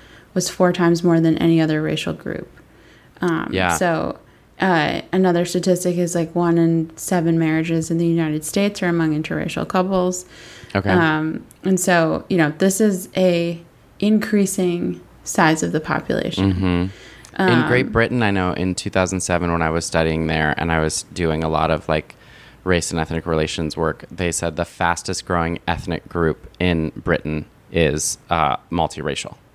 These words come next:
Speaker 2: The sort
Speaker 1: Yeah.
Speaker 2: of multiracial checkbox was
Speaker 1: It
Speaker 2: the
Speaker 1: totally
Speaker 2: fastest
Speaker 1: makes
Speaker 2: growing group.
Speaker 1: sense. Yeah. And so I looked at the multiracial experience, um,
Speaker 2: Mm-hmm.
Speaker 1: discrimination. So as I mentioned before, like, you know, these microaggressions or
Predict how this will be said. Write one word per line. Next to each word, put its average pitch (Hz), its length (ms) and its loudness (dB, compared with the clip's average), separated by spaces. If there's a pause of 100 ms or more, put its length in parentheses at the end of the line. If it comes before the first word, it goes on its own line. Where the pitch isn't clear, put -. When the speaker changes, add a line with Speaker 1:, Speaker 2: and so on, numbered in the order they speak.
Speaker 2:
The 87 80 -4
sort 208 200 0
Speaker 1:
Yeah. 247 240 2
Speaker 2:
of 190 80 -2
multiracial 76 400 -2
checkbox - 600 -10
was - 100 -6
Speaker 1:
It 196 40 -2
Speaker 2:
the 175 60 -2
Speaker 1:
totally 180 220 2
Speaker 2:
fastest 190 140 0
Speaker 1:
makes 180 160 0
Speaker 2:
growing 165 260 0
group. - 140 -4
Speaker 1:
sense. - 160 -16 (140)
Yeah. 180 440 -2 (520)
And 202 140 -2
so 190 560 2 (260)
I 202 140 0
looked 214 320 0
at 185 380 -2 (220)
the 190 60 -2
multiracial 185 580 2
experience, 175 840 -2
um, 180 200 0
Speaker 2:
Mm-hmm. 170 80 0
Speaker 1:
discrimination. 185 720 2
So 190 140 0
as 185 140 4
I 190 60 4
mentioned 180 340 2
before, 175 480 -2
like, 156 360 -4 (540)
you - 80 0
know, 165 160 4
these 175 180 2
microaggressions 175 1120 2
or 165 400 -2